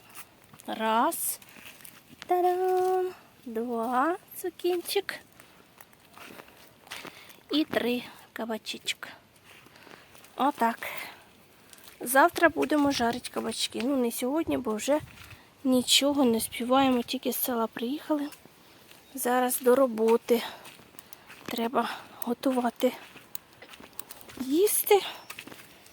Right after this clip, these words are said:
Те все. Бистренько хочу показати.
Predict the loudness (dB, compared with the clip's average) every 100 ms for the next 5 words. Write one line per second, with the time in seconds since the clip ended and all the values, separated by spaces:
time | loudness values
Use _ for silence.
0 | -20 -20 -6 -2 2 4 6 6 4 -2
1 | -6 -6 -8 -10 -14 -14 -18 -18 -16 -12
2 | -10 -4 -2 -2 -8 -8 -8 -10 -8 -6
3 | -4 -6 -10